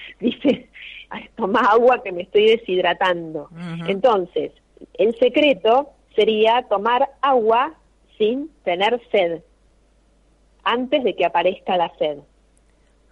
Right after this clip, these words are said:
Speaker 2: ¿Cuánto
Speaker 1: Para
Speaker 2: por día?
Speaker 1: eso, lo que hay que estar es... y mira, no, no inundarse tampoco, ¿eh? No exagerar.
Speaker 2: Dos litros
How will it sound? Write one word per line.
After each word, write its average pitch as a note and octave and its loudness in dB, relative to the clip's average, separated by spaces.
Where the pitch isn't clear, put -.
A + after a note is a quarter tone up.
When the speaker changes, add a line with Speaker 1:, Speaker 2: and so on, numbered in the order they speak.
Speaker 2:
¿Cuánto A3 -2
Speaker 1:
Para G3+ 4
Speaker 2:
por A#3 4
día? F3+ 2
Speaker 1:
eso, A#3+ 2
lo E3 -6
que F#3 0
hay F#3+ 0
que A3 0
estar A#3 0
es... G3 0
y E4+ 4
mira, C#4 0
no, C#4+ -2
no C#4 -2
inundarse A#3+ 0
tampoco, F3+ -2
¿eh? B3 -2
No A#3+ -2
exagerar. G3 -4
Speaker 2:
Dos F#3 -4
litros F#3+ 2